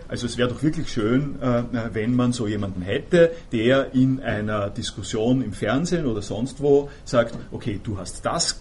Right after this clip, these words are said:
äh, über Gerechtigkeit gesagt, du hast das über Gerechtigkeit gesagt, äh, äh, ich nehme das alles wahr. Weißt du was, in dem, was du jetzt da über Gerechtigkeit gesagt hast, äh, gehst du da in die zweite Linie und biegst links ab.“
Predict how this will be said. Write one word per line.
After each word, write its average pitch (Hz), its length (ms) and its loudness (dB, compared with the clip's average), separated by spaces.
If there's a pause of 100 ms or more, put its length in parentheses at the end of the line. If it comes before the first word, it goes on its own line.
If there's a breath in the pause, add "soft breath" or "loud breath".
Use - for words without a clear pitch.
(160)
äh, 156 60 -2
über 151 300 2
Gerechtigkeit 127 1040 -2
gesagt, 107 440 -6
du 95 100 -6
hast 87 140 -10
das 127 240 -4
über 143 160 0
Gerechtigkeit 131 720 -2
gesagt, 113 520 -4
äh, 117 140 2 (360 loud breath)
äh, 123 220 2
ich 117 120 -6
nehme 131 220 8
das 120 220 -2
alles 92 340 -8
wahr. 139 440 -2 (180 loud breath)
Weißt 135 260 4
du 117 60 -2
was, 120 360 2
in 127 200 2
dem, 131 240 4
was 117 160 -4
du 143 120 0
jetzt 127 200 2
da 110 80 2
über 98 100 0
Gerechtigkeit 143 720 0
gesagt 127 420 -2
hast, 127 160 -2 (280 loud breath)
äh, 117 140 -2 (240)
gehst 175 200 4
du 170 80 -4
da 143 100 2
in 139 220 0
die 131 120 0
zweite 127 400 0
Linie 139 440 4
und 135 180 0
biegst 131 240 0
links 120 240 4
ab.“ - 300 -12